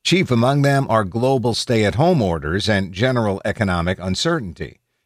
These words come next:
Issues with the global supply chain have no doubt been a factor as well,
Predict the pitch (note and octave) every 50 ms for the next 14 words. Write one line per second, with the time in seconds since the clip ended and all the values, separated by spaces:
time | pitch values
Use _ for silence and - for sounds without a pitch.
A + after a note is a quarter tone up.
0 | _ - C#3 E3+ D#3+ - - B2+ A#2+ A2 F#2 G2 G#2+ G#2 F2+ - F#2 D2+ A#2 C3+
1 | C3 A2+ F2+ F#2 E2+ - G2+ F2 - - F#3 G#3 G#3 F#3+ - - A2+ G#2 F#2 F2
2 | E2+ E2+ G2 F#2 D2+ E2+ G2 F2+ E2+ D2+ D#2+ D#2 D2 D2 - E2+ D#2 D#2 C#2+ -
3 | F#2 D#2+ D2+ - - E2+ D#2 D#2+ D#2+ - G2+ C3 B2 G2+ D#2+ D2+